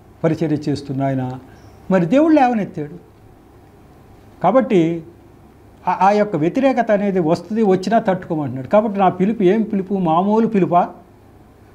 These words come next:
ప్రవక్త పిలుపు. అనేక మంది ప్రవక్తలు ఇలా దేవుడు చెప్పమన్న మాటలు చెప్పినప్పుడు ఎన్నో శ్రమల వల్ల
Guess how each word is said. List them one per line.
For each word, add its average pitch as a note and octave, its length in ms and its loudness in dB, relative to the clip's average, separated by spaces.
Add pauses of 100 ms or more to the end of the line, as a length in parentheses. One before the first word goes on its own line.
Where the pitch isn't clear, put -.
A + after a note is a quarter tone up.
(180)
ప్రవక్త G3+ 460 0
పిలుపు. C3 320 -4 (1000)
అనేక A#3+ 380 4
మంది G3+ 200 -2
ప్రవక్తలు F3+ 520 -2
ఇలా D3+ 460 2
దేవుడు F3+ 380 0
చెప్పమన్న E3 420 -4
మాటలు D3 420 -2
చెప్పినప్పుడు E3 600 -4 (520)
ఎన్నో B3+ 420 4
శ్రమల A3+ 360 2
వల్ల F3 220 -2